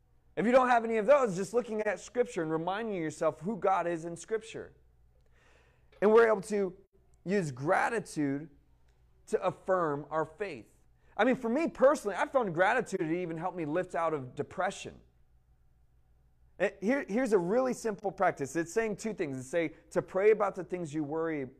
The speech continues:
uh, that you're worrying about, and to s-, give thanks to God for the things that He's already done, right? Imagine the simple idea of getting a journal,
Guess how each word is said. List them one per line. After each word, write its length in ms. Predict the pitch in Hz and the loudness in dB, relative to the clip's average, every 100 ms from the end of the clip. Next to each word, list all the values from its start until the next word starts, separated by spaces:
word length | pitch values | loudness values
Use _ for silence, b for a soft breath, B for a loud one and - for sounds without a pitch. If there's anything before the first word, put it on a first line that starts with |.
| - | -4
uh, 120 | 143 139 | -4 -2
that 160 | 147 143 | -2 0
you're 100 | 143 | 0
worrying 300 | 135 151 135 | 0 0 0
about, 300 | 120 120 B B | 0 0 B B
and 100 | 151 160 | -6 -4
to 60 | |
s-, 280 | 156 - - 151 | -4 -8 -8 0
give 220 | 180 - | 0 0
thanks 300 | 170 175 - | -6 -6 -8
to 100 | 160 | -6
God 380 | 143 131 127 127 b - | 0 2 0 -4 b -10
for 120 | 156 | -8
the 60 | |
things 240 | 135 156 147 | -6 -4 -2
that 100 | 139 | 0
He's 180 | 143 135 | 0 0
already 240 | 139 131 | 0 0
done, 280 | 123 151 104 | -2 -2 -2
right? 260 | 107 143 - b b | -6 -6 -8 b b
Imagine 400 | 170 220 240 226 | 2 2 2 -2
the 80 | 190 | -4
simple 480 | - 202 202 214 185 | -2 -2 2 4 4
idea 500 | 156 143 160 135 127 B B - | 4 2 4 4 2 B B 4
of 260 | 165 147 - - - 143 | 4 4 -6 -20 -16 4
getting 280 | 196 233 226 | 4 4 -2
a 80 | 226 | -4
journal, 520 | 139 151 131 131 165 | -2 -4 -2 -6 -8